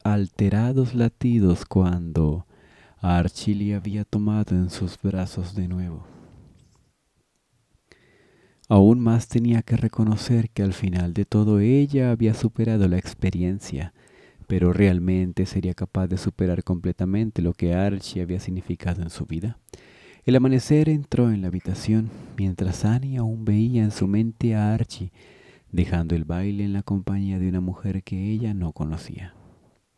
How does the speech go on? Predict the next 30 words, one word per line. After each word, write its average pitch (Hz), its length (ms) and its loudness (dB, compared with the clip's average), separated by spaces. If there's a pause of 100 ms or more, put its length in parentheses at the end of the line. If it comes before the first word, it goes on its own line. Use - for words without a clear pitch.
(600)
Posiblemente 82 720 -2
Annie 101 240 0
se - 160 -6
hubiera 104 220 2
sentido 101 400 -2
mucho 113 280 -4
mejor 110 440 -2
si - 120 -6
hubiese 98 240 -2
sabido 104 460 -2
que 92 180 -4
Archie 98 340 -6
tampoco 101 520 -4
lo 82 80 2
estaba 85 300 -8
pasando 80 460 -8
muy 78 220 -4
bien. 82 300 -6 (760)
El 92 160 0
joven 123 360 2
había 120 280 2
hecho 117 160 2
lo 113 120 4
necesario 113 560 0
para 92 280 -2
deshacerse 98 720 0
de 92 120 -2
su 92 120 -4
frívola 95 600 -2
acompañante 90 1000 -4